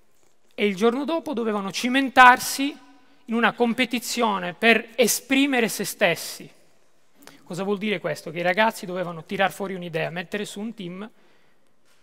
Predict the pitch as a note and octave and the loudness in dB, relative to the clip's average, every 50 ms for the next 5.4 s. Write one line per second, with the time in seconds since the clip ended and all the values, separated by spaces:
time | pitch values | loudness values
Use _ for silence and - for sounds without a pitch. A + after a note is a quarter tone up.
0 | _ _ _ _ _ _ _ _ _ _ _ _ _ - - _ _ _ _ - | _ _ _ _ _ _ _ _ _ _ _ _ _ -20 -20 _ _ _ _ -4
1 | G#3 F#3+ F#3+ G3 F3+ A3 A#3+ F#3+ D#3+ D#3 D#3 E3 E3+ E3+ E3 - - D#3 C3+ D#3+ | 0 0 2 0 0 0 0 0 0 0 0 -2 -2 -4 -4 -6 -8 -10 -10 -10
2 | D#3 - A3+ A3 - - - D#3+ C#3+ D3 D3+ D#3 D#3 - G3 D#3 F3 D#3+ - F3 | -10 -10 -10 -10 -12 -14 -14 -14 -14 -14 -16 -16 -16 -6 -4 -2 -2 -2 -4 -6
3 | F3 E3 D#3 G3 G#3 A3 - - D3 D3+ D#3 D3+ D3+ D3+ D3 D3+ C#3+ C3 C3+ F3 | -8 -8 -8 -10 -10 -10 -8 -6 -6 -6 -6 -6 -8 -10 -10 -12 -14 -14 -14 -14
4 | F3 E3+ D3 D#3+ D3 - - - - B3 B3+ A3+ F3+ F3 E3+ D#3 - F3 D#3+ D3+ | -14 -12 -14 -14 -16 -18 -18 -16 -14 -12 -12 -10 -10 -10 -12 -12 -12 -14 -14 -14
5 | D3 - D#3+ C#3+ C3 C3+ C#3+ C#3 | -14 -14 -16 -16 -16 -18 -20 -20